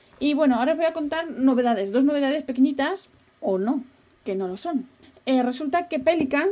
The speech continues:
saca la tinta del año. La tinta del año, ¿qué es la tinta del año? Pues resulta que Pelikan, to-, mm, aparte de sus tintas, eh, que tiene en catálogo, pues todos los años saca una tinta especial.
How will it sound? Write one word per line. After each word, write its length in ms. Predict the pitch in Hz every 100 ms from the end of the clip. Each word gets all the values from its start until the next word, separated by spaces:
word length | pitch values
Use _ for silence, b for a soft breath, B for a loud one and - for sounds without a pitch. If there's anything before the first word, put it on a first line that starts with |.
| 415
saca 640 | - 269 262 302 320 359
la 220 | 330 254 254
tinta 260 | 277 285
del 140 | 240 220
año. 300 | 233 196 170 - _ -
La 120 | 208
tinta 240 | 247 233
del 80 | 220
año, 260 | 226 220 190
¿qué 80 | 233
es 100 | 220
la 100 | 208
tinta 300 | 220 208 190
del 120 | 185
año? 280 | 196 196 175
Pues 120 | 214
resulta 280 | 214 247 269
que 120 | 269
Pelikan, 480 | 254 277 262 285 285 277
to-, 160 | 254 240
mm, 360 | 214 214 208 -
aparte 420 | - 214 220 233
de 140 | 226
sus 500 | 233 240 226 220 - b b _
tintas, 680 | 247 233 220 202 180 160 - -
eh, 460 | 208 202 180 160 -
que 80 | 190
tiene 400 | 196 202 196 -
en 260 | 202 196
catálogo, 520 | 202 208 175 240 294 - B B B
pues 180 | 220 233
todos 160 | 262 269
los 200 | 285 302
años 280 | 311 330
saca 220 | 302 262 247
una 160 | 240
tinta 220 | 247 240
especial. 640 | 233 - 233 262 285 285